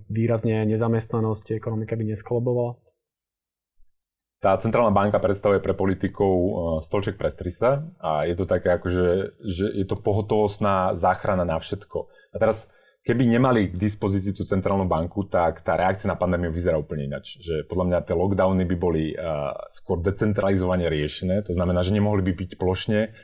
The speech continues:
Speaker 2: a na tak dlhú dobu zavedené, lebo tí politici by vedeli, že existuje tlak na to,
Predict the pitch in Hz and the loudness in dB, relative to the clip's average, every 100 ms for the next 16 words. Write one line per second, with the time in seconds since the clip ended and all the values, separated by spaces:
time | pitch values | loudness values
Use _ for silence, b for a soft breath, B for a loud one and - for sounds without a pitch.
0 | B 90 185 - 95 98 95 92 87 87 | B -4 0 0 2 2 2 2 0 2
1 | 82 78 85 92 117 131 B B B 98 | 0 0 0 2 2 -2 B B B -2
2 | 104 104 113 113 107 98 107 101 104 104 | 0 0 0 0 0 -2 0 2 4 4
3 | 104 104 - 92 92 - 101 101 - 101 | 4 4 2 0 -2 0 0 0 0 0
4 | - 98 92 87 85 98 127 - | 2 2 2 0 -2 0 -2 -2